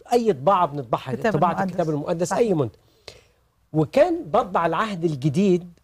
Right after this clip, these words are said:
Speaker 1: وم-، وبنكتب عليه العهد الجديد الإنجيل.
Speaker 2: صحيح.
Speaker 1: يعني إحنا رغم إن
Speaker 2: يا.
Speaker 1: هو مش أناجيل.
Speaker 2: مهم.
Speaker 1: ف-، فده اعتدنا كده.
Speaker 2: حلو.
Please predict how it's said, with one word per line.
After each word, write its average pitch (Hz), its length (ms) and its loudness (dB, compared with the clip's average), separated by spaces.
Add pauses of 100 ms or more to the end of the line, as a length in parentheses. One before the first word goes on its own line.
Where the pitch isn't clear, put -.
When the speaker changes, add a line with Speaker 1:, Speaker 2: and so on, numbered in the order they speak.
(100)
Speaker 1:
وم-، 151 360 -2 (160)
وبنكتب 165 560 0
عليه 156 440 0
العهد 160 340 -4
الجديد 156 360 0 (180)
الإنجيل. 160 640 0 (560)
Speaker 2:
صحيح. 226 180 -6
Speaker 1:
يعني 123 240 2
إحنا 185 380 -2
رغم 185 280 2
إن 220 60 0
Speaker 2:
يا. 165 160 2
Speaker 1:
هو 147 260 4 (180)
مش 175 320 -2
أناجيل. 113 360 -8 (140)
Speaker 2:
مهم. 185 240 -6 (180)
Speaker 1:
ف-، - 200 -4
فده 190 840 0 (400)
اعتدنا 160 500 2
كده. - 180 -20 (200)
Speaker 2:
حلو. 208 160 -2